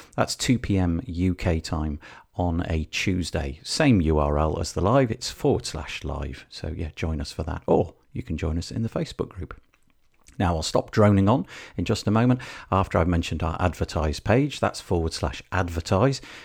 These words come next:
if you would like to get your product or service in front of a WordPress-specific audience. A bit like Kinsta. Are you tired of unreliable or slow hosting?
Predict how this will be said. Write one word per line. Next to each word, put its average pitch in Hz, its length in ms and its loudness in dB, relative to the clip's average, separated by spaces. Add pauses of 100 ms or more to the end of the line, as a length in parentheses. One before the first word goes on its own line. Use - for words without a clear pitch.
(100)
if - 140 -4
you 76 80 -2
would 78 100 0
like 131 240 0
to - 100 -12
get - 240 -4
your 101 120 0
product 127 400 -2
or 131 80 2
service 127 440 -2
in 95 160 -2
front 123 360 -2
of 117 80 -2
a 131 40 0
WordPress-specific - 1200 0
audience. 156 600 0 (480)
A - 80 4
bit - 240 -2
like - 180 -6
Kinsta. - 520 -4 (920)
Are 151 80 8
you 202 80 6
tired 87 380 4
of 104 80 0
unreliable 87 580 4
or 117 80 2
slow 82 320 -2
hosting? 147 480 2